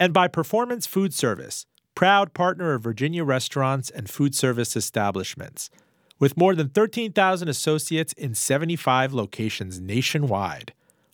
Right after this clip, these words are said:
Online at P F G C dot com. Joining me from N P R in Manhattan is Kate Daly, Executive Director of the Center for the Circular Economy at Closed Loop Partners. How are you?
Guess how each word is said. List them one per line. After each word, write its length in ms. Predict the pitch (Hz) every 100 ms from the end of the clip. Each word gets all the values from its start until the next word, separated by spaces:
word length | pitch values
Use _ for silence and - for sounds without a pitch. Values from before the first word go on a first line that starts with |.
| -
Online 720 | 160 208 214 214 127 127 147 - _
at 220 | 127 -
P 240 | - 175 156
F 180 | 151 -
G 220 | 139 139
C 460 | - 175 117 92 - _
dot 300 | - 104 107 _ _
com. 340 | 160 110 78 _ _ _ _ _ _ _ _ _ _ _ _
Joining 420 | - 254 285 262
me 140 | 233 226
from 200 | 190 175
N 180 | 220
P 160 | 214 180
R 180 | 165 151
in 260 | - 185
Manhattan 520 | 170 165 151 147 131 131
is 140 | 117
Kate 300 | - 165 151
Daly, 340 | 143 151 151 131
Executive 500 | 110 151 143 156 127
Director 420 | 131 139 143 131
of 120 | 107
the 80 | 110
Center 420 | - 165 165 165
for 240 | - 123
the 120 | 107 101
Circular 500 | - 143 147 135 113
Economy 500 | - 123 123 120 110
at 100 | -
Closed 400 | - 120 113 104
Loop 280 | 117 113
Partners. 360 | - 117 139 135
How 140 | -
are 60 | 185
you? 340 | 104 107 180